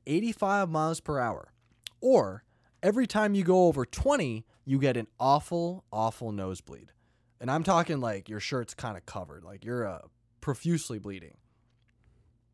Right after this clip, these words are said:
Or you're gonna have to, as soon as you get on the road, you're have to hit ni-, eighty-five.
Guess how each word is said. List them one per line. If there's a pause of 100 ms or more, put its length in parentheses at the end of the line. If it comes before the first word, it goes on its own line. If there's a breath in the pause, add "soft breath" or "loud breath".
(280)
Or
you're
gonna
have
to,
as
soon
as
you
get
on
the
road,
you're
have
to
hit
ni-,
eighty-five.